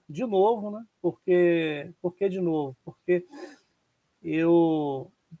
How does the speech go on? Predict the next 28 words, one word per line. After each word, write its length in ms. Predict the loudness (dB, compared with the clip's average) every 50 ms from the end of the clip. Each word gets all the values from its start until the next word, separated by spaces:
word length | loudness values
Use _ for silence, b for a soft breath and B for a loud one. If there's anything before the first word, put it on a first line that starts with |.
| _ _ _ -6
aos 500 | -4 -2 0 -2 -2 -4 -10 -20 -20 _ _ _ _
dezoito, 520 | -14 -12 -6 0 2 4 4 4 2 0 0
dezenove 480 | 2 2 4 4 4 4 2 2 2
anos, 480 | 0 2 2 0 -2 -2 -6 -10 -14 -10
comecei 400 | -4 -2 0 0 0 2 2 2
a 20 |
frequentar 560 | 2 2 -2 -2 0 0 -2 -2 -2 -2 -2 -2
aqui 220 | -2 _ -4 -4
um 80 | -4 -2
grupo 500 | 0 -2 -2 -2 _ -2 -2 -2 -2 -4
muito 220 | -6 -8 -10 _
conhecido 400 | -8 -8 -8 -8 -6 -2 0 2
de 80 | 4 6
Araruama, 460 | 4 4 4 2 0 -2 -2 -4 -6 _
que 160 | 0 4 4
é 300 | 4 4 4 2 0 -2 -4 _ _ _ _ _ _ _ _ _ _ _ _ _ _
o 60 | -6 -2
Grupo 260 | 0 0 4 6 6
Allan 200 | 6 6 4 4
Kardec. 640 | 0 -2 -2 -2 -2 -2 -2 -2 -4 _ -14 -16 -16 -16 _ _ _ _ _ _ _ _ _ _ _ _ _ _ _ _ _ _ _ _ _ _ _
E 120 | -2 -2
dali 260 | 0 2 2 0 0 0
daquele 320 | -4 -4 -2 -2 -2 0
grupo 300 | 0 0 -2 -2 _ _
surgiu 340 | -4 -2 -2 -2 -2 -2 -4
uma 160 | -4 -6 -6
pequena 360 | -8 _ -10 -8 -6 -6 -6
célula, 600 | -6 -2 2 4 4 4 4 4 2 0 -2 -6